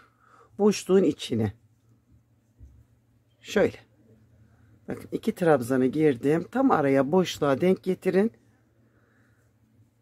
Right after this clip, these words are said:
Zaten bu örnekten sonra bu örneği azaltarak kaybedeceğiz ve on örnekle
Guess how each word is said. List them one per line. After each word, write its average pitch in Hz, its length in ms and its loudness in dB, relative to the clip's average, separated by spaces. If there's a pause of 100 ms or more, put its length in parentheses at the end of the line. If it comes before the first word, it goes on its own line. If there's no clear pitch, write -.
(540)
Zaten 180 500 0
bu 226 280 4
örnekten 160 540 2
sonra 180 420 -2 (720)
bu 262 120 0
örneği 185 600 6 (500)
azaltarak 190 680 0
kaybedeceğiz 185 720 0
ve 220 80 6
on 226 280 2
örnekle 147 680 0